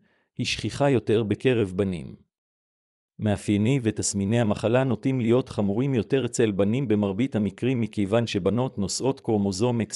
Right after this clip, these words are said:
נוסף ותקין, אשר מרכך את התופעות. בקרב הסובלים בתסמונות זו יכול להתפתח פיגור שכלי, וישנה חשיבות גדולה להתחיל את הטיפולים התומכים בגיל מוקדם ככל שניתן על מנת להפחית את התסמינים.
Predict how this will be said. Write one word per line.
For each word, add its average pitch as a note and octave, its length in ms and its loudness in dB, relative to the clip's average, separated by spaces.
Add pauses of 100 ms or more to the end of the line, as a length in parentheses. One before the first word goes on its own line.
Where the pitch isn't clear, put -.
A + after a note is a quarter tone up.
נוסף G2+ 500 -2
ותקין, C3 500 -4 (160)
אשר B2+ 280 2
מרכך A#2+ 480 0
את A2 100 -2
התופעות. F2 760 -4 (960)
בקרב A#2 440 2
הסובלים G#2 520 -2
בתסמונות G2+ 680 -2
זו B2+ 200 2
יכול C#3 300 2
להתפתח C#3+ 640 0
פיגור A2+ 340 -2
שכלי, C3 580 -6
וישנה G#2+ 400 -2
חשיבות A#2+ 540 -2
גדולה G#2 380 4
להתחיל C3 420 0
את A#2+ 100 -4
הטיפולים A2 500 -2
התומכים A2+ 540 -2
בגיל G#2 260 -2
מוקדם A2 540 0
ככל C#3 320 0
שניתן B2 480 -2
על A2 80 0
מנת G#2+ 340 -2
להפחית A2+ 420 -2
את - 100 -4
התסמינים. F#2+ 680 -4